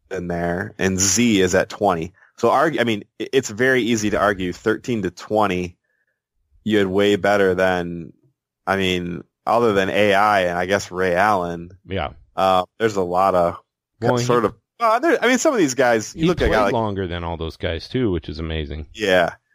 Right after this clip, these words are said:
Speaker 1: But you look at a guy like Antoine Walker, I mean, the downside of his career was
Speaker 2: The
Speaker 1: just
Speaker 2: cover
Speaker 1: awful.
Speaker 2: boy for the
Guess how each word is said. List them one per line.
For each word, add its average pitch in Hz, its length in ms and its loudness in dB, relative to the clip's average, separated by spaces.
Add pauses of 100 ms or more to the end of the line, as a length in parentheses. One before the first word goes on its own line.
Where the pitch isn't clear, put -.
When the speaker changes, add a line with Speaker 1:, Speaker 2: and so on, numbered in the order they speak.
(100)
Speaker 1:
But - 140 -8
you 220 60 0
look 226 100 -2
at 202 80 2
a 165 40 2
guy 139 160 2
like 107 160 0
Antoine 101 420 -4
Walker, 87 480 -2
I 71 80 -6
mean, 87 380 -10 (760)
the 95 100 -2
downside 113 720 2
of 90 120 -8
his 95 180 -8
career 92 340 -4
was 160 140 0
Speaker 2:
The 156 200 0
Speaker 1:
just - 100 -20
Speaker 2:
cover - 260 0 (100)
Speaker 1:
awful. 160 40 -2
Speaker 2:
boy 117 320 0
for - 180 -6
the 101 120 -6